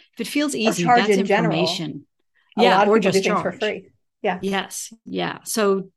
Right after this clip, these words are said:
Speaker 1: look at it, you know, try to, to pivot your thinking and look at that as information. Like, if this is easy for me,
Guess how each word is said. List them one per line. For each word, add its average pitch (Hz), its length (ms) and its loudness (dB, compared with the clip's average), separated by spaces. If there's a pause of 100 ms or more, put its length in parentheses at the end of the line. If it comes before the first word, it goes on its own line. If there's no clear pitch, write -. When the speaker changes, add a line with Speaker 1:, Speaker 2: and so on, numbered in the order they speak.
(140)
Speaker 1:
look 277 280 -2
at 302 80 2
it, 226 280 0
you 220 200 -8
know, 190 100 -4
try 226 260 -4
to, 240 240 0
to 185 280 -6
pivot 190 340 -6
your 170 120 -4
thinking 180 380 -6
and 160 140 -6
look 190 140 -6
at 175 100 -8
that 170 180 -4
as 151 120 -10
information. 160 680 -8
Like, 151 200 -12
if 160 100 -14
this 254 220 -8
is 277 100 -8
easy 254 300 -6
for - 180 -12
me, 143 340 -8